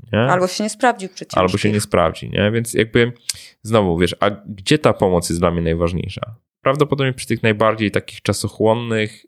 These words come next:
Speaker 1: i sporych tematach. Bo,
Speaker 2: Mhm.
Speaker 1: sorry, prostych rzeczy ja nie mam. Ja proste rzeczy mam rozwiązane w większości. Właśnie różnymi automatyzacjami, tak? To, co mi zostaje, to zostają mi te trudniejsze rzeczy, których,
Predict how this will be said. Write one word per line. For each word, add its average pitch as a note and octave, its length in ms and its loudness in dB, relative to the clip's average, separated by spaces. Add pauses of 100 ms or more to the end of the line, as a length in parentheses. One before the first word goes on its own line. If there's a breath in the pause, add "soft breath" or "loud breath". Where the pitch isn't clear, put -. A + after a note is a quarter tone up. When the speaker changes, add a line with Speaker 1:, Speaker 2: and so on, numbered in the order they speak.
Speaker 1:
i F#2+ 600 -2
sporych F#2+ 500 0
tematach. - 640 -6 (260)
Bo, A2 200 4
Speaker 2:
Mhm. A3+ 260 -2 (120)
Speaker 1:
sorry, D#3 300 2
prostych C3+ 460 0
rzeczy C3 260 0
ja D3+ 80 0
nie F3 180 2
mam. G#2+ 140 0 (240)
Ja A2+ 80 4
proste - 280 0
rzeczy C#3+ 200 0
mam C#3+ 140 4
rozwiązane B2+ 640 2
w - 40 -4
większości. F2+ 580 -6
Właśnie A2 380 2
różnymi A2 300 2
automatyzacjami, G2 1000 2
tak? - 360 -4 (220)
To, G#2+ 60 2
co G#2 120 2
mi G#2 100 2
zostaje, F#2 440 0
to G2+ 120 0
zostają F#2 360 2
mi E2+ 140 -2
te E2 120 -2
trudniejsze E2+ 580 -4
rzeczy, - 240 -8
których, - 380 -2